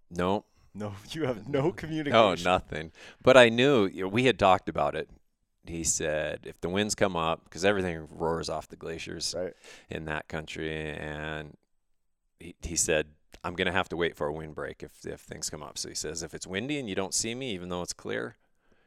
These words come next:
Speaker 2: That's why.
Speaker 1: you know, yeah, d-, don't worry about it." But yeah, he, he rolled back in on day fourteen. And of course, I didn't have anything else to do but go hike around and look at things. I just wasn't gonna sit around camp 'cause I didn't know when he was gonna come.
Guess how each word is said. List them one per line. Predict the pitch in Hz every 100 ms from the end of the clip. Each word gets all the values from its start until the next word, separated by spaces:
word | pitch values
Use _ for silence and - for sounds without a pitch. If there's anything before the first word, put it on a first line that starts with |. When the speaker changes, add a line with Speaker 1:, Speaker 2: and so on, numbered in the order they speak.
| _ _ _
Speaker 2:
That's | 107 98
why. | 92
Speaker 1:
you | 85
know, | 82 - _ _
yeah, | 82 82
d-, | - -
don't | 90 92
worry | 87 85
about | 78 73
it." | 65 - _ _ _ _ _ _ - - _
But | - 80
yeah, | 87 87
he, | 82 -
he | 95
rolled | 92 90 90
back | 85 85 -
in | 90
on | 85 78
day | 82 87
fourteen. | - 87 78 - 127 107 92 87 87 - _ _ -
And | 107
of | -
course, | 101
I | 120
didn't | 131 87
have | 85
anything | 87 90 85
else | 80
to | 82
do | 87 101
but | 85
go | 85
hike | 80 80 -
around | 71 76 90 117 - -
and | 82
look | 82 104
at | 101
things. | 120 123
I | 87
just | 87 87
wasn't | 90 85
gonna | 82
sit | 76 87
around | 85 85
camp | - 85 110
'cause | 98
I |
didn't | 107 82
know | 73
when | 90
he | 90
was | 69
gonna | 78
come. | - 78